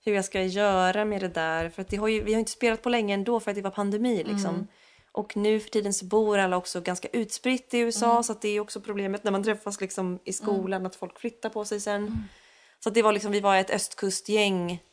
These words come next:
Speaker 2: Mm.
Speaker 1: i huvudsak, och sen så var det en person som bodde i L A och en person som bodde i Texas. Ehm,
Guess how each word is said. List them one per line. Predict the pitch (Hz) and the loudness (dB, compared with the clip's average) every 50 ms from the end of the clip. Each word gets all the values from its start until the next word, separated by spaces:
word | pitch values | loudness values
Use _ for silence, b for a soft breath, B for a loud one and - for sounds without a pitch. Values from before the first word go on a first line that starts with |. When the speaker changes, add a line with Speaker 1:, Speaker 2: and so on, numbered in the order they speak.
| _ _ _ - | _ _ _ -16
Speaker 2:
Mm. | 220 202 196 196 | -14 -14 -6 0
Speaker 1:
i | 214 214 | 2 2
huvudsak, | 208 175 175 175 - 175 175 170 | 4 4 2 0 0 0 0 0
och | - | -2
sen | - 185 175 | -4 -4 -4
så | - 170 | -4 -4
var | 170 170 165 | -2 -2 0
det | 165 | 0
en | 175 175 | -2 -2
person | - 202 233 208 | 0 0 0 2
som | 208 202 | 2 2
bodde | 180 185 175 175 | 2 2 4 4
i | 175 | 4
L | 170 175 | 6 6
A | 165 156 156 160 160 | 4 4 4 4 2
och | 156 | 0
en | 151 | -2
person | 156 175 156 151 | -4 -6 -6 -6
som | - 165 160 | -6 -6 -4
bodde | 165 156 156 | -4 -2 -2
i | |
Texas. | - 247 - - 180 165 - - - _ - - - _ _ _ _ _ _ _ _ _ _ _ _ - - _ _ - | -2 -2 -2 0 -2 -2 -4 -6 -12 _ -20 -20 -20 _ _ _ _ _ _ _ _ _ _ _ _ -18 -18 _ _ -2
Ehm, | 202 196 185 180 175 170 165 165 160 160 165 | 0 0 0 0 0 -2 -2 -4 -4 -6 -8